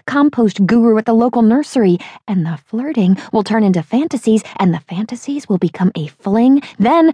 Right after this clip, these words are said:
perhaps a full-blown affair. And Stuart will find out by checking your cell phone records,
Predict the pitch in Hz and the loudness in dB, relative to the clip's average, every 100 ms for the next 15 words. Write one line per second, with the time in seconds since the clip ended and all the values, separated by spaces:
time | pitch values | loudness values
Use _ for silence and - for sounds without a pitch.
0 | - 269 254 262 - 208 - 254 254 226 | 0 -4 -2 -4 -4 -6 -2 0 2 2
1 | 208 214 202 196 - 202 180 160 165 - | 2 2 2 0 -2 -2 -2 -2 -8 -16
2 | _ _ _ _ _ _ - 262 - 359 | _ _ _ _ _ _ -2 0 0 2
3 | 370 285 269 285 294 285 311 - 226 - | 2 2 -2 -2 -2 -2 -4 -6 -6 -6
4 | 269 240 226 - 269 262 240 202 180 214 | 0 2 2 0 -12 -2 0 2 0 -2
5 | 196 | -2